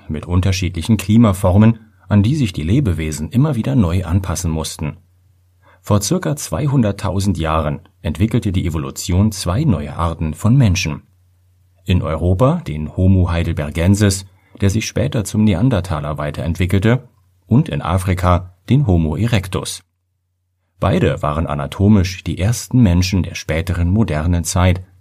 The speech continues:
und unsere direkten Vorfahren, die Vorfahren des Homo sapiens.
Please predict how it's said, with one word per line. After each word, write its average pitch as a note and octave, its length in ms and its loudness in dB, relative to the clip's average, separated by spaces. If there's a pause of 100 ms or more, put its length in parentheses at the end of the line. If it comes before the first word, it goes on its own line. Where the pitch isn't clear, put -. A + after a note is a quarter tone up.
(160)
und - 300 2
unsere D2 360 -4
direkten F2+ 520 -2
Vorfahren, F2+ 720 0 (380)
die F#3 80 0
Vorfahren D2+ 600 -6
des - 240 -6
Homo D#2+ 260 0
sapiens. F#2+ 680 -4